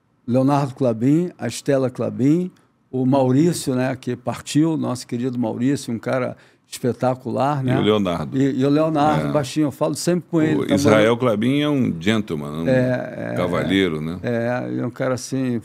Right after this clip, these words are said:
Speaker 1: foi prefeito da nossa cidade, né?
Speaker 2: Ele teve um veleiro que era um modelo Swan cinquenta e cinco, que era o Pluft que venceu o Buenos Aires Rio.
Speaker 1: Ah.
Speaker 2: Pô, o barco era lindo de ver.
Speaker 1: Que,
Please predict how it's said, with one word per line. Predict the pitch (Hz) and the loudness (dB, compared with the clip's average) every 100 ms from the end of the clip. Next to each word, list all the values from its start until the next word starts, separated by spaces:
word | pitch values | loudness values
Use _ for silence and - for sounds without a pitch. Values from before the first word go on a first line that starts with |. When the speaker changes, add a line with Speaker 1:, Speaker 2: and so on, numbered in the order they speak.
| - | -8
Speaker 1:
foi | 117 - - | -10 -8 -8
prefeito | 123 135 131 131 | -4 -2 -2 -2
da | |
nossa | 123 - 117 | -2 -4 -6
cidade, | - 107 117 143 123 117 | -6 -4 -2 0 -2 -4
né? | 117 135 | -4 -4
Speaker 2:
Ele | - - | -6 -2
teve | 101 120 | 0 2
um | |
veleiro | 104 101 92 104 107 | 2 2 2 2 2
que | 110 | -2
era | 110 | 0
um | |
modelo | 104 90 92 104 101 | 0 0 0 0 0
Swan | - 92 95 110 | -2 -2 -2 -2
cinquenta | - 101 104 104 90 | -4 -4 -2 -4 -6
e | |
cinco, | - - 90 80 78 | -8 -6 -6 -6 -8
que | 73 | -6
era | 55 76 82 80 | -6 -4 -4 -4
o | |
Pluft | - 92 90 - | -4 -4 -4 -6
que | - | -8
venceu | 82 82 80 87 | -4 -4 -2 -2
o | 87 | -2
Buenos | 90 90 82 | -2 -2 -2
Aires | 82 76 76 | -4 -4 -4
Rio. | 110 107 - _ - | -4 -4 -8 _ -4
Speaker 1:
Ah. | 120 | -4
Speaker 2:
Pô, | 104 - | -4 -6
o | |
barco | - 113 117 - | -6 -4 -4 -6
era | - | -6
lindo | 73 95 101 78 | -2 0 0 -2
de | 71 | -8
ver. | 71 65 - | -8 -10 -12
Speaker 1:
Que, | - | -14